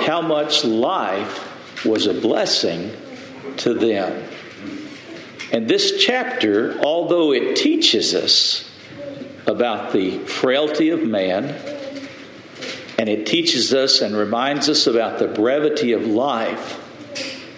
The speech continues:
it also teaches us that life is a gift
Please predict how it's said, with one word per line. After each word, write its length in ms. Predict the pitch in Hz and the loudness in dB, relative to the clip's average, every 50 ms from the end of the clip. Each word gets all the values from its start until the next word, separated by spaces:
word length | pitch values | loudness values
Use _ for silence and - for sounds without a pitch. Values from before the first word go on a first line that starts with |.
| - - - - - - - - - - - - | -18 -18 -18 -18 -20 -18 -18 -18 -18 -4 0 2
it 120 | 123 117 | 4 4
also 460 | 131 165 208 151 - - 143 123 - | 4 2 2 2 2 2 2 2 2
teaches 480 | - - 135 135 135 - 131 117 - 139 | 2 0 0 0 2 0 2 2 2 2
us 280 | 147 151 - - - - | 4 4 2 2 2 2
that 340 | 117 107 104 - - - | 2 2 0 0 0 0
life 1500 | 127 113 113 127 180 226 240 208 131 98 110 127 - - - - - - - - - - - - - - - - - - | 2 2 2 2 2 0 0 0 0 0 0 -2 -4 -6 -8 -10 -12 -14 -14 -14 -16 -16 -16 -16 -16 -14 -14 -4 -2 0
is 160 | 117 - - | 2 2 2
a 220 | - - - 101 | 2 0 0 0
gift 420 | 101 120 143 180 214 196 - - | 0 0 2 2 0 0 -2 -4